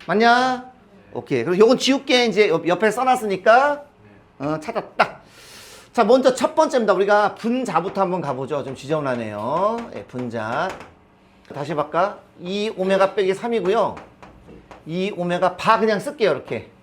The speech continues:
Speaker 1: 이렇게. 근과 기수관계 그냥 이용해서 다, 어, 답을 구하겠습니다. 그게 좀 제일 깔끔해 보이네. 맞아?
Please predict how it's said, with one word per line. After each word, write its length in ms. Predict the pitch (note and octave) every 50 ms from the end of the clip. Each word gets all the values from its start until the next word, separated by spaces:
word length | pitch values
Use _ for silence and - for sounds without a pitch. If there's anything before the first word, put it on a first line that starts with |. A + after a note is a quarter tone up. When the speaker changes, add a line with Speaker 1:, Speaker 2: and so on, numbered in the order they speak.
| - _ _ - - - - - - _ _ _ _ _ _ _ _ _ _ - - - - _ _ _ _ _ -
Speaker 1:
이렇게. 360 | D#3 C#3+ - - C3 G#2 - _ _ _ _ _ -
근과 400 | - A3+ A#3+ B3+ C#4 C#4 C4 F#3
기수관계 420 | G#3 A3+ F3+ A3+ A#3+ A#3 G#3 G#3+
그냥 140 | G3+ F#3+ F3
이용해서 420 | E3+ G3 A3 A3 G#3+ E3+ G3+ G3+
다, 320 | - - F3 E3+ - C#3+ D3
어, 80 | D3
답을 280 | - - F#3+ F3+ G#3+ G3
구하겠습니다. 720 | - F3+ G3+ G3 F#3 E3 - - D3 C#3 B2+ A#2+ A#2 A2+ -
그게 200 | - D3+ E3 F3
좀 200 | C#3+ F3 E3 D3+
제일 220 | - D#3 D3 D3 -
깔끔해 360 | G3 G#3+ G#3 G#3 F#3 F3 C#3+
보이네. 240 | B2 B2+ C3 B2+ B2
맞아? 380 | C#3 D#3 D#3 G3 G3+ G3+ G3+